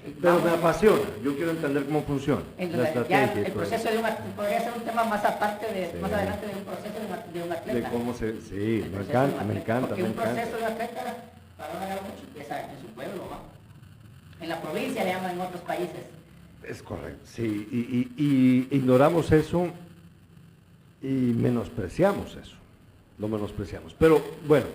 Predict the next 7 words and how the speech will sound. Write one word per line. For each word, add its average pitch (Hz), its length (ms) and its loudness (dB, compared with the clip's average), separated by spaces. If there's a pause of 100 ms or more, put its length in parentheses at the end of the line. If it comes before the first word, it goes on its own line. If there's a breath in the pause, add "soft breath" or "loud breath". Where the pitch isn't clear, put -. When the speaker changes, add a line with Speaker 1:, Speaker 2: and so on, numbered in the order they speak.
(480)
Speaker 2:
la 185 140 6
estructura, - 540 0 (100)
a 135 100 2
ver, 143 180 6 (640)
explícanos, 196 640 4
por 185 220 2
favor, 143 340 6